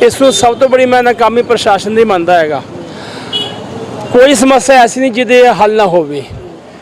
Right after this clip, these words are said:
ਪਰ ਸਭ ਤੋਂ ਬੜਾ ਦੁਖਾਂਤ ਇਹ ਹੈ ਕਿ ਸਾਡੇ ਕੋਲ ਇੱਕ ਇੱਛਾ ਸ਼ਕਤੀ ਨਹੀਂ ਹੈਗੀ। ਸਿਰਫ ਦੁਕਾਨਦਾਰ ਦੀ ਗੱਲ ਨਹੀਂ ਕਰ ਰਿਹਾ, ਜਿਹੜੇ ਆਉਣ ਜਾਣ ਦੇ ਲੋਕ ਹੈ, ਕਿੰਨੀ ਵੱਡੀ ਪਰੇਸ਼ਾਨੀ ਹੈ। ਚਲੋ, ਇਹ ਤਾਂ ਦਿਨ ਦਾ ਸਮਾਂ ਹੈਗਾ, ਕੋਈ ਨਾ ਕੋਈ ਸਾਧਨ ਹੈਗਾ, ਉਹ ਸਾਨੂੰ ਮਿਲ ਜਾਂਦਾ ਹੈਗਾ। ਤੁਸੀਂ ਸਵੇਰੇ ਜਾਂ ਇੱਥੇ ਆ ਕੇ ਦੇਖੋ,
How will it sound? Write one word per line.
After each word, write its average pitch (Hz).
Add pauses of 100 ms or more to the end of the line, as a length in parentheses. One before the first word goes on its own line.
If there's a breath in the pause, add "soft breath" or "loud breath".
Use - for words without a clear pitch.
(140)
ਪਰ 240
ਸਭ 226
ਤੋਂ 254
ਬੜਾ 262
ਦੁਖਾਂਤ 214
ਇਹ 233
ਹੈ 240
ਕਿ 240
ਸਾਡੇ 220
ਕੋਲ 233
ਇੱਕ 233
ਇੱਛਾ 247
ਸ਼ਕਤੀ 247
ਨਹੀਂ 214
ਹੈਗੀ। 131 (920 loud breath)
ਸਿਰਫ 262
ਦੁਕਾਨਦਾਰ 226
ਦੀ 247
ਗੱਲ 247
ਨਹੀਂ 254
ਕਰ 262
ਰਿਹਾ, 262
ਜਿਹੜੇ 269
ਆਉਣ 208
ਜਾਣ 240
ਦੇ 240
ਲੋਕ 226
ਹੈ, 254
ਕਿੰਨੀ 247
ਵੱਡੀ 233
ਪਰੇਸ਼ਾਨੀ 196
ਹੈ। 135 (340 loud breath)
ਚਲੋ, 254
ਇਹ 262
ਤਾਂ 269
ਦਿਨ 233
ਦਾ 254
ਸਮਾਂ 240
ਹੈਗਾ, 240
ਕੋਈ 240
ਨਾ 240
ਕੋਈ 240
ਸਾਧਨ 226 (180)
ਹੈਗਾ, 208
ਉਹ 226
ਸਾਨੂੰ 226
ਮਿਲ 196
ਜਾਂਦਾ 220
ਹੈਗਾ। 233
ਤੁਸੀਂ 240
ਸਵੇਰੇ 226 (140)
ਜਾਂ 226
ਇੱਥੇ 208
ਆ 208
ਕੇ 214
ਦੇਖੋ, 214